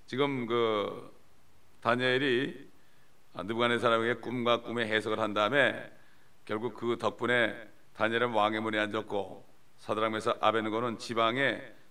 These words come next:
통치자로 임명이 됐잖아요. 아, 그런데 이제 사람들이 고-, 얼마나 그, 그렇겠습니까? 그, 그, 그 나라 사람들이 "야, 저것들 포로들이 말이야. 아, 저렇게 출세했단 말이지." 얼마나 미워하겠습니까? 얼마나 시기하겠습니까? 그렇죠?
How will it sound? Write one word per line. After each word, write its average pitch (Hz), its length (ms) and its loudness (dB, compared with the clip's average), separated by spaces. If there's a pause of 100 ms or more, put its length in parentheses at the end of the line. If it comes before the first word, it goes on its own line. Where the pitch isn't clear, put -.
통치자로 120 560 -2
임명이 113 240 -2
됐잖아요. 104 680 -2 (420)
아, 92 460 -4
그런데 117 680 0
이제 110 220 -6
사람들이 104 380 -2
고-, 104 240 -2
얼마나 175 560 4
그, 156 360 -2
그렇겠습니까? 117 600 0
그, 143 520 -2 (240)
그, 139 240 -8
그 135 120 -2
나라 143 220 6
사람들이 135 480 2
"야, 131 120 6
저것들 131 440 -2
포로들이 127 460 2
말이야. 120 580 2 (320)
아, 135 100 2
저렇게 127 280 2
출세했단 117 560 2
말이지." 117 540 -2
얼마나 135 480 4
미워하겠습니까? 135 1000 2 (540)
얼마나 139 460 4
시기하겠습니까? 131 760 4
그렇죠? 110 580 -2